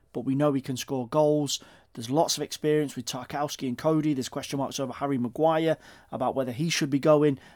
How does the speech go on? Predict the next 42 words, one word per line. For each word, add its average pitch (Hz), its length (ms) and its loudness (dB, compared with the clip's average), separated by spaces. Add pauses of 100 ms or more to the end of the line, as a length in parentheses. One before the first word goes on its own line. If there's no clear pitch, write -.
(160)
And - 80 -6
Crystal 190 260 0
Palace, 156 320 0
some 170 160 -2
of 175 60 -2
these 165 160 0
players 143 400 0
that 123 80 -10
we 113 60 -12
talked 147 260 -6
about, 127 140 -8
particularly 160 400 0
Eze, 131 180 -2
I 110 140 -8
love 147 360 0
Eze, 107 340 -6 (520)
they 143 100 2
do 175 180 4
have 170 100 6
a 165 60 2
bit 156 140 -4
more 143 400 0 (640)
pizzazz 139 540 0
and 135 80 0
a 151 80 2
bit 135 140 -4
more 165 80 0
excitement 143 560 0
about 165 340 4
them 117 200 -8 (240)
than - 140 -6
some 180 280 4
of 170 60 2
the 160 80 2
players 139 420 -2
that 139 240 -4 (280)
probably 156 580 4
Gareth 131 260 0
Southgate 139 440 -2
will 139 100 0
end 147 160 -2
up 139 120 -2